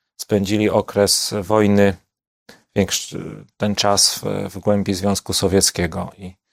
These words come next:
to też przechodzili bardzo różne koleje losu oczywiście, ale najistotniejsze jest to, że w końcu zostali jakby wyselekcjonowani i wybrani jako ci, którzy,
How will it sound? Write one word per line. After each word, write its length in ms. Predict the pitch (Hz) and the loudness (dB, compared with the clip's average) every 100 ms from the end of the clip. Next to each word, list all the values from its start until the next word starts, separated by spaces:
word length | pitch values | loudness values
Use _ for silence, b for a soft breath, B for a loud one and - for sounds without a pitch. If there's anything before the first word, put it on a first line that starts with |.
| _ | _
to 120 | - 113 | -4 2
też 180 | 123 | 2
przechodzili 440 | - 113 117 107 107 | 2 2 4 4 4
bardzo 320 | 110 104 107 | 4 4 4
różne 260 | 104 107 98 | 4 2 2
koleje 380 | 98 98 107 | 2 4 4
losu 340 | 127 101 - 98 | 4 4 2 -4
oczywiście, 560 | - - 95 - 101 | -6 -10 -10 -10 -8
ale 220 | 92 95 101 | -8 -8 -8
najistotniejsze 720 | 101 98 - 98 107 - 98 | -6 -6 -4 0 0 2 -2
jest 120 | - | 0
to, 100 | 101 | 0
że 100 | 101 | 0
w 60 | |
końcu 300 | - 107 - | 0 -2 -2
zostali 240 | - - 101 | -4 0 0
jakby 240 | 90 98 | 0 -2
wyselekcjonowani 1040 | 110 - 101 98 - 101 98 87 101 110 107 | -2 0 0 0 0 0 0 2 2 4 2
i 40 | |
wybrani 500 | 92 95 107 101 101 | 2 2 2 2 2
jako 280 | 98 - 95 | 2 0 -6
ci, 180 | - 104 | 0 -2
którzy, 340 | - 98 92 | -2 -4 -4